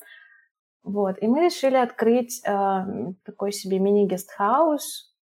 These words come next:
В итоге туда добавились, э, серф-школа и йога-школы. Потом мы начали немножко расширять на экскурсионную программу, транспортные услуги. Ну и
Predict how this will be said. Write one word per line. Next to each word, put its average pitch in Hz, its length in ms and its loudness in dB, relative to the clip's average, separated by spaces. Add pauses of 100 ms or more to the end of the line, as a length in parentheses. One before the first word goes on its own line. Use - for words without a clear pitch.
(100)
В 190 140 -4
итоге 196 280 0
туда 185 220 -2
добавились, 175 1000 -4
э, 160 220 -6
серф-школа 185 800 -2
и 170 140 -2
йога-школы. 226 1040 0
Потом 190 300 -8
мы 180 120 -2
начали 185 300 -4
немножко 185 500 -2
расширять 185 640 -2
на 175 600 -4 (520)
экскурсионную 247 1000 0
программу, 220 800 2
транспортные 214 1120 -2 (720)
услуги. 202 720 0 (760)
Ну 320 180 2
и 226 320 2